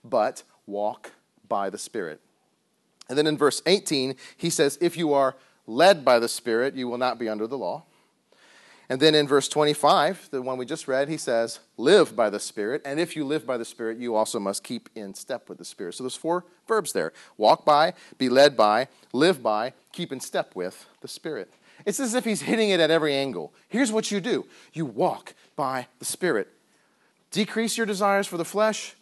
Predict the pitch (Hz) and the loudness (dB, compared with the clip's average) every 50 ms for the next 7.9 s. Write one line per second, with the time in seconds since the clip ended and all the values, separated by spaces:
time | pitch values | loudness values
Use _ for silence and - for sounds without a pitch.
0 | _ - 135 160 175 170 - - - - _ _ - - 147 151 147 151 147 135 | _ -6 -2 0 0 0 -2 -4 -16 -20 _ _ -4 -2 0 0 0 -2 -4 -8
1 | - - 135 - - - 170 156 135 107 92 - _ _ - 143 156 170 185 196 | -10 -10 -10 -8 -6 -4 -2 0 0 0 -2 -6 _ _ -10 -6 -2 2 2 4
2 | 170 147 113 - - - _ _ - - 135 135 127 117 107 - _ - 110 - | 2 2 0 -4 -14 -20 _ _ -4 -2 0 0 0 -2 -6 -10 _ -12 -10 -10
3 | - - 151 147 123 104 - _ - _ - - 208 214 208 208 - 180 170 151 | -10 -6 -4 -2 -2 -2 -4 _ -16 _ -12 -6 -6 -6 -6 -6 -8 -8 -8 -8
4 | - - - 190 185 151 123 - - _ _ _ _ - 160 170 156 156 - - | -8 -6 -2 -2 -2 -2 -2 -6 -12 _ _ _ _ -4 -2 -2 -2 -4 -6 -18
5 | _ _ - 127 131 - - - 165 160 143 123 - - - - 135 131 - 151 | _ _ -14 -10 -10 -8 -6 -2 0 0 0 0 -2 -6 -10 -8 -8 -6 -4 -6
6 | 147 - - 202 202 220 220 - - 160 - 143 123 - - - - _ _ _ | -6 -6 -4 -4 -2 -2 -2 -4 -6 -10 -10 -10 -10 -10 -12 -14 -16 _ _ _
7 | - 208 226 247 247 - 226 160 156 143 139 139 127 123 120 120 110 107 | -4 -4 -4 -2 -4 -6 -6 -4 -4 -4 -4 -2 -2 -2 -2 -4 -6 -8